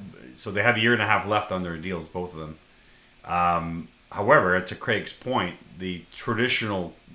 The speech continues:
I don't know, I don't know if it's a rule or a custom or you never know, but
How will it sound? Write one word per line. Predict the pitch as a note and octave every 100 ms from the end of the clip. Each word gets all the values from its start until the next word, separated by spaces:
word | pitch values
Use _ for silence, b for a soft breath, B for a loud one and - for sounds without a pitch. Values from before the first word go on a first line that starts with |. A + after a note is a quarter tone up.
| - D2 C#2+
I |
don't | G2 F2
know, | F#2+ F#2+
I | C3
don't | E3
know | A#2+
if | A2
it's | -
a | F2+
rule | F#2 A#2+ C3+
or | F#2+
a | D#2+
custom | A2+ A2+ B2+ A#2+ E2
or | C#2+ D2
you | F2+
never | G2 E2+
know, | F#2 F2 D2+ - _ b b b b - -
but | G2+ E2+ -